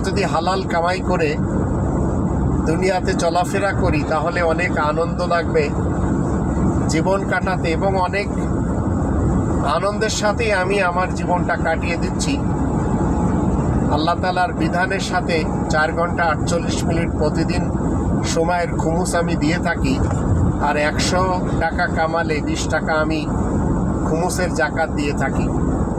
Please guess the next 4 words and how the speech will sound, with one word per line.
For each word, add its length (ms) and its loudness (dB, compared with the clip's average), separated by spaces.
এইভাবে 480 0
জীবন 380 -2
কাটিয়ে 320 0
দিচ্ছি। 400 -2